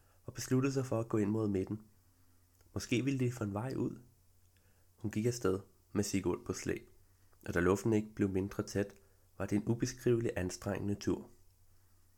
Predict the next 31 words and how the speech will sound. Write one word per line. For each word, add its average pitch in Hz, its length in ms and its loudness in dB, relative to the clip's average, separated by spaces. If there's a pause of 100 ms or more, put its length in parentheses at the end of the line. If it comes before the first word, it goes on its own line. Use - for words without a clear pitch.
(580)
Men 101 80 0
det 110 80 2
var 123 60 6
en 120 100 4
tur, 147 200 2
som 147 180 0
var 131 80 2
nødvendig, 120 540 0 (280)
og - 80 -10
i 101 40 -6
sidste 120 360 -2
ende 107 240 2
succesfuld, 107 640 -2 (140)
for - 120 -8
pludselig 127 380 0
kunne 113 200 0
Lilje 110 280 0
se 120 220 0
omridset 98 580 0 (840)
af 101 80 0
noget 92 300 4
længere 101 240 4
fremme. 92 320 0 (400)
En - 60 -12
person, 131 360 0
der 113 80 0
ikke 120 120 -2
var 131 60 -2
højere 104 320 2
end 113 80 0
Lilje, 104 380 2